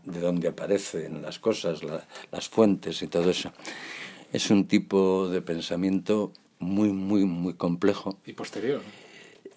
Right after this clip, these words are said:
Speaker 1: Y son posteriores. Y es, es muy complejo, es complejísimo. Y bueno, toma a Jesús, que es el personaje que está de moda, entonces,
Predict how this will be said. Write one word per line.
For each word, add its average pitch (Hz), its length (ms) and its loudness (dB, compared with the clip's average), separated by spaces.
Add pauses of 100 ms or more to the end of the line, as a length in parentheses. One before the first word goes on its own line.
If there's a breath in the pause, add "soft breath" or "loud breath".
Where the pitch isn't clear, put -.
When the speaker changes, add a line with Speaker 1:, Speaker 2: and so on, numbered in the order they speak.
Speaker 1:
Y 90 140 -8
son 80 180 -4
posteriores. 78 760 -6 (1500 loud breath)
Y 95 800 2
es, 107 240 -2
es 151 160 0
muy 165 120 2
complejo, 104 440 0
es - 80 -6
complejísimo. 95 720 -4 (1120 loud breath)
Y 104 140 -2
bueno, 101 280 2 (180)
toma 85 680 2 (880)
a 82 220 -10
Jesús, - 460 -4
que - 160 -4
es - 120 -8
el 78 200 -4
personaje 87 640 -2
que - 80 -2
está 87 420 -4
de 85 100 -4
moda, 92 300 -2 (180)
entonces, 85 560 -8